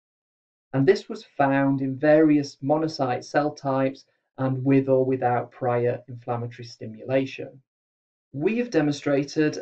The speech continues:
a reduction in the potent atherogenic cytokine T N F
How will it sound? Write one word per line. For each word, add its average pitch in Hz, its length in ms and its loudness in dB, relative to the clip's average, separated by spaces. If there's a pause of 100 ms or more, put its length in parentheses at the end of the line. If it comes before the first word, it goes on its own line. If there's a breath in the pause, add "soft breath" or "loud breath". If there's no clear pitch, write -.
a 131 240 -2
reduction 135 720 -2
in 131 220 -2
the 123 100 -6
potent 151 500 2
atherogenic 131 540 -6
cytokine 135 800 -6
T 131 200 -8
N 123 100 -4
F 120 120 -8